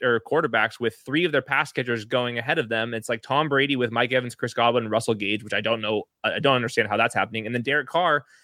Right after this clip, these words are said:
has a, I don't know, a second, first or second round wide receiver, a fourth round tight end, and then Hunter Renfrow.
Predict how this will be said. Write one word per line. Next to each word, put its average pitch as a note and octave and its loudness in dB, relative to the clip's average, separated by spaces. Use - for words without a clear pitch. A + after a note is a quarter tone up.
has D3+ 2
a, C3+ 2
I D3+ 0
don't E3+ 2
know, C3+ 2
a A#2+ 4
second, D#3+ -2
first E3+ 0
or E3 -4
second D3+ 0
round C#3 2
wide B2+ 2
receiver, A#2+ 0
a A#2 2
fourth D3+ 2
round D3 2
tight C3+ 2
end, A#2+ 4
and A#2 0
then B2 2
Hunter C3 -2
Renfrow. B2 2